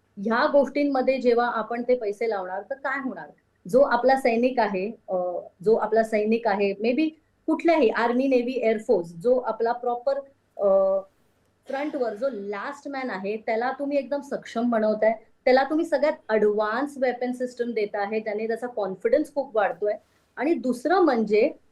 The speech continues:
डिफेन्सचा जो सेक्टर आहे, तोही बूम होणार. आपण आपल्या, जसं आपण स्टार्टअप्सना बरोबर घेतोय, आपण आपल्या प्रायव्हेट कंपनीजना घेतोय, आपण मेक इन इंडिया सगळं करतोय,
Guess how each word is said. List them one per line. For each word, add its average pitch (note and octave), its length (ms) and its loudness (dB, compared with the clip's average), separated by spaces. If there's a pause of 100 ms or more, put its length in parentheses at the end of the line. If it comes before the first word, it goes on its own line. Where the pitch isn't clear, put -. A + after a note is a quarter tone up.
(160)
डिफेन्सचा D#4 720 2
जो D#4+ 160 0
सेक्टर C#4 420 2
आहे, C4+ 140 2
तोही B3+ 380 0
बूम C#4 260 -2
होणार. C4+ 360 -2 (420)
आपण A#3+ 360 0
आपल्या, A#3+ 460 2
जसं A#3 260 -2
आपण B3+ 260 -2
स्टार्टअप्सना C#4 680 -2
बरोबर A3+ 360 -4
घेतोय, G3+ 520 -4
आपण G#3 380 -8
आपल्या G#3+ 300 -2
प्रायव्हेट C#4 460 -4
कंपनीजना B3+ 640 -4
घेतोय, G#3+ 380 -4
आपण A3 340 -6
मेक A#3+ 380 -2
इन D4+ 120 -2
इंडिया B3+ 300 4
सगळं A3+ 280 -6
करतोय, G3 460 -2